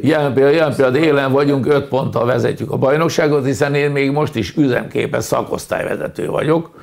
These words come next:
Tehát jelen pillanatban is már ugye fájnak a lábaim, de azért üzemkép szakosztályvezetőként, meg elnökségi tagként dolgozok. Összehoztam egy olyan elnökséget,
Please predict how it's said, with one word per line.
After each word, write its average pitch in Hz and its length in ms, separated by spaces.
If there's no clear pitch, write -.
Tehát 127 180
jelen 139 280
pillanatban 135 360
is 135 120
már 123 160
ugye 110 180
fájnak 120 440
a - 60
lábaim, 78 480
de - 60
azért 117 240
üzemkép 110 600
szakosztályvezetőként, 117 1200
meg 110 140
elnökségi 117 600
tagként - 440
dolgozok. 151 720
Összehoztam 143 720
egy 143 160
olyan 208 300
elnökséget, 117 1120